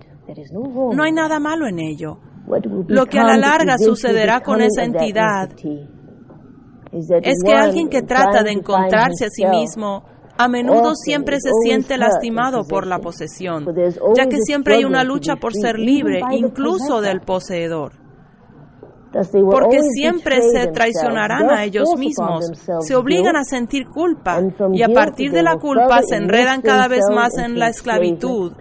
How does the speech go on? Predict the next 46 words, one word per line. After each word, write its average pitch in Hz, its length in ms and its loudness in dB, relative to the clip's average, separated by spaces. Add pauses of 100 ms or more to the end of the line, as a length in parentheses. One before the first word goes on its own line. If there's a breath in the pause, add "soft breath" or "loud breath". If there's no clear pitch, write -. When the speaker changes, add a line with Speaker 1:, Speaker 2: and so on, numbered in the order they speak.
(420 loud breath)
Speaker 1:
and 170 160 -10
Speaker 2:
y 208 100 -2
a 208 40 2
Speaker 1:
from 175 100 2
Speaker 2:
partir 214 460 4
de 220 120 2
la - 80 0
Speaker 1:
enslavement - 60 -4
further - 0 -
Speaker 2:
esclavitud 254 640 0
se 208 140 2
Speaker 1:
enlist - 20 2
Speaker 2:
alejan 214 420 -2
cada 196 160 2 (140)
Speaker 1:
themselves 220 160 -4
Speaker 2:
vez 220 100 -6
más 208 120 -2
Speaker 1:
into 202 100 -8
Speaker 2:
de 208 60 -4
lo 202 100 -4
que 233 140 2
Speaker 1:
further 254 120 -2
Speaker 2:
son. 180 240 0
Speaker 1:
distance 147 440 -16
from 156 140 -12 (140)
who 156 140 -8
they 151 180 -6
be. 151 360 -10 (1900 loud breath)
They - 80 -2
have 170 220 -2
built 233 140 4
Speaker 2:
Han 302 180 4
Speaker 1:
up 320 60 -4
layer 311 100 2
Speaker 2:
fortalecido 226 840 2 (100)
Speaker 1:
after 190 140 -8
Speaker 2:
capa 262 200 2
Speaker 1:
layer 254 300 2
Speaker 2:
tras 185 220 -2
Speaker 1:
after 180 120 -10
Speaker 2:
capa 151 160 4 (160)
Speaker 1:
layer 180 140 -6
Speaker 2:
tras 196 180 -4
Speaker 1:
into - 140 -12
Speaker 2:
capa 240 160 2
Speaker 1:
deep - 100 -8